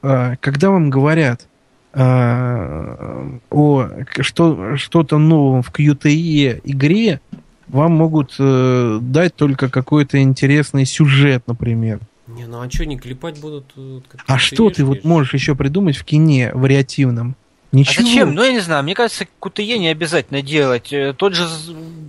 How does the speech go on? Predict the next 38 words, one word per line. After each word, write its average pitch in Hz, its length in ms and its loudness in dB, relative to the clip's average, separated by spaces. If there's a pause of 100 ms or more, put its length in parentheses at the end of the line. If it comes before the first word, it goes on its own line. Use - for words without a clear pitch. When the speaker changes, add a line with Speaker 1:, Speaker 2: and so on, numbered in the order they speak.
Speaker 3:
ну, 135 880 -2
э, 135 40 -6
м, 143 160 -8 (720)
игра, 143 380 0
э, 120 160 -2 (100)
Life 131 220 -2
is 139 140 -10
Strange, 208 440 -2
э, 123 340 -4
там 143 560 -2
как 139 160 -8
бы 131 160 -8
Q - 140 -14
T 165 120 -6
E 170 140 -6
не 175 160 -4
было. 113 280 -6
Был-, 131 540 -8
были 135 260 -8
диалоги 139 600 0
и, 127 40 -8
собственно, 131 340 -8
выборы. 113 440 -6
Вот 127 240 -2
здесь 147 180 -6
можно 135 220 -4
то 135 120 -8
же 131 80 -8
самое 123 300 -2
навернуть, 120 460 -6
и, - 20 -16
по-моему, 127 420 -4
я 131 200 -2
бы 147 80 -6
не 135 80 -2
расстроился, 98 640 -8
если 95 160 -20
честно. - 420 -20